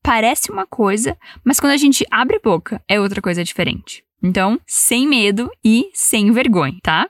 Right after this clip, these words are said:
Are you ready? Você tá pronta? Tá pronto? Let's listen to the dialogue. Vamos ouvir o diálogo, então. E, se possível, fecha os olhos pra você se concentrar melhor.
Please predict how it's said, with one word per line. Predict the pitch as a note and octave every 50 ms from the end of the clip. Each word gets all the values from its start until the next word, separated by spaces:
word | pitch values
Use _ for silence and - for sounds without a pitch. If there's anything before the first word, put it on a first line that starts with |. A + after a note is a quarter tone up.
| _
Are | - G3+ G#3
you | G#3+ G#3+
ready? | G3 A3+ C4 C4 G#3 F3+ G#3 - _
Você | - - - G#3
tá | - F#3+
pronta? | - A#3+ A#3 A#3 F#3+ F#3+ A3+ - E3 F3+ - _ -
Tá | - F#3
pronto? | - - A#3+ A3 F3 F3+ - - E3+ F3+ -
Let's | - C4+ A#3 C#4 E4+ - - -
listen | - B3+ B3+ - C4+ B3+ B3+
to | - -
the | A3+ A#3+ G#3
dialogue. | F3 F3 D3+ D3 C#3+ - - - - - - - -
Vamos | - A3+ A#3 B3+
ouvir | C4 A3+ G#3+ G#3+
o | G3+
diálogo, | A#3+ F#3 E3 E3+ E3+ F3 F#3
então. | G3 G#3 F#3+ D#3 - - - - - - -
E, | E4
se | D#4+ G#4+ -
possível, | - F4 D#4+ - D#4+ E4+ F4+
fecha | - - - D#4+ F4 - -
os | E4+ D4
olhos | B3+ - B3+ C4 -
pra | - - C4
você | B3+ C4 - -
se | A#3 -
concentrar | - - C4 B3+ - B3+ B3 A#3+ F#3+ G3
melhor. | G#3 G#3+ F3 -